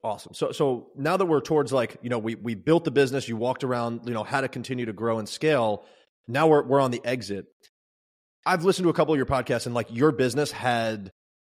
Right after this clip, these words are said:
unreasonable margins, like, like, margins that you don't see in solar. Um, and I know you had talked about, you know, you guys had the best quality service and you charged a premium on the product and customers were happy to pay it. How did you have to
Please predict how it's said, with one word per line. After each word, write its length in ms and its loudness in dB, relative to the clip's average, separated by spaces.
unreasonable 720 2
margins, 400 -6
like, 140 -4
like, 240 -4
margins 460 4
that 100 2
you 80 0
don't 160 -2
see 220 -4
in 80 -6
solar. 500 -4
Um, 160 0
and 100 2
I 60 2
know 140 4
you 120 4
had 120 0
talked 200 -2
about, 260 0
you 60 -6
know, 80 0
you 140 -4
guys 180 -2
had 320 -4
the 140 -8
best 240 -2
quality 320 0
service 480 -2
and 140 -6
you 60 -10
charged 260 0
a 60 -10
premium 320 -2
on 60 -6
the 60 -8
product 380 -2
and 200 -10
customers 380 -2
were 80 -8
happy 300 -2
to 60 -8
pay 240 0
it. 260 -8
How 240 2
did 180 0
you 120 -2
have 240 -2
to 360 0